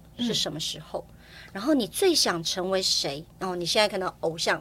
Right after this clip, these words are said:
Speaker 1: 脑海里反映出跳出来的画面的那个偶像
Speaker 2: 对。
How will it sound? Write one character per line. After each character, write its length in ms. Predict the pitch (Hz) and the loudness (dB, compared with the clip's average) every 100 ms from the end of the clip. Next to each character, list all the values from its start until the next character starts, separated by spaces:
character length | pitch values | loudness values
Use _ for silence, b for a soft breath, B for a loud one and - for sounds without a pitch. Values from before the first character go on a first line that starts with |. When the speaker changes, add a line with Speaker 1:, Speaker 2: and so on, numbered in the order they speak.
| 175 | -2
Speaker 1:
脑 200 | 170 180 | -2 -2
海 120 | 185 | -2
里 140 | 175 | -4
反 420 | 160 - 185 165 | -6 -8 -4 -4
映 220 | 185 214 214 | -4 -6 -8
出 220 | - 190 | -8 -6
跳 180 | 233 196 | -2 -2
出 140 | 214 | 0
来 120 | 180 | 0
的 80 | 165 | 0
画 280 | - 190 175 | -2 0 0
面 140 | 185 | -2
的 80 | 165 | -4
那 100 | 170 | -4
个 80 | 165 - | -4 -6
偶 160 | 170 | -6
像 260 | 151 - 160 - - | -4 -4 -4 -6 -4
Speaker 2:
对。 200 | 170 | -4